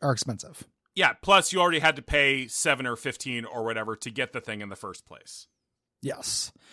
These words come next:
Speaker 1: But if you have one of those shop runs where you have, like, Steam sale and, you know, you're doing real well on money,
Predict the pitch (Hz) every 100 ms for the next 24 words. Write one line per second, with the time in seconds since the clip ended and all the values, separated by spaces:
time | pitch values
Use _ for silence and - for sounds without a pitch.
0 | - - _ - 311 247 214 - 156 156
1 | 165 175 208 208 196 269 277 165 151 147
2 | 151 - - 131 127 127 135 - 226 220
3 | 202 - 190 175 170 160 - _ _ _
4 | - 135 127 127 123 123 143 139 127 123
5 | 127 151 131 135 160 156 151 151 151 135
6 | 135 151 185